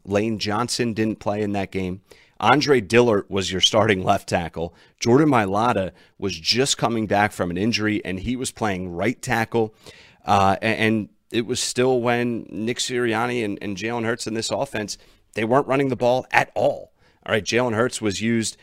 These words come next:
uh, pretty much exclu-, exclusively out of the shotgun. It was a very predictable, ineffective, inept offense, uh, that was all passing and unsuccessful, uh, in doing so.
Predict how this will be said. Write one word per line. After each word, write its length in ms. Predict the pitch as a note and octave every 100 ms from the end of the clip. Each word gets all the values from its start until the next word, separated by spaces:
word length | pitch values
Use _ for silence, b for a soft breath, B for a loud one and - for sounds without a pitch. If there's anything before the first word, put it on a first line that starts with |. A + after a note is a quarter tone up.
| B B B -
uh, 160 | G#2
pretty 240 | F#2 B2+ B2
much 180 | A2+
exclu-, 420 | F2+ - - B2 -
exclusively 880 | G2+ - - C3 D3+ - A#2+ A2+ A2
out 160 | G2+ A2
of 80 | E2+
the 60 |
shotgun. 560 | F2 - A2 A2 A2+ G2+
It 60 |
was 180 | G2 F#2
a 40 | F2+
very 260 | G#2+ G#2
predictable, 800 | - F#2 D#2+ G#2+ - G#2 G#2+ - _ _ _ _ _ _ _ _ -
ineffective, 680 | A#2+ B2 - A2 - A2+ F2
inept 420 | A2 A2+ A2+ -
offense, 600 | F2+ G#2+ - G#2+ G2+ - B B B
uh, 240 | - F#2 F2+
that 180 | F2+ D#2+
was 140 | F2
all 260 | F2+ G#2+ A2
passing 520 | G#2 G#2 - G#2+ G2+
and 120 | E2+
unsuccessful, 880 | G2 G#2 - F2+ G#2+ A2 - G2 F2 _ -
uh, 240 | F2+ E2+
in 220 | E2+ F#2+ E2+
doing 340 | A#2 C#3+ G2
so. 460 | - G2 D#2 D#2